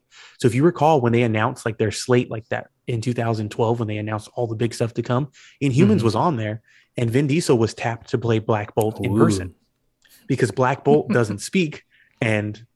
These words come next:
Speaker 1: Groot is a voice acting role, so it wouldn't have interfered. Um, but anyway, so this guy had burned a couple bridges, and I guess Feige got up higher and said, you know, "F-,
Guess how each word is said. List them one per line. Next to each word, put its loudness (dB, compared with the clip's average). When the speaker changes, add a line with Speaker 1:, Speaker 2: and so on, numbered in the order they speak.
Speaker 1:
Groot 2
is 2
a 2
voice 4
acting -2
role, 2
so 2
it 4
wouldn't 2
have 0
interfered. 2
Um, 2
but 4
anyway, 2
so -2
this 0
guy 0
had -6
burned 4
a 2
couple -2
bridges, 0
and -2
I -2
guess -2
Feige 0
got 0
up -2
higher 2
and -2
said, -2
you -4
know, -2
"F-, -12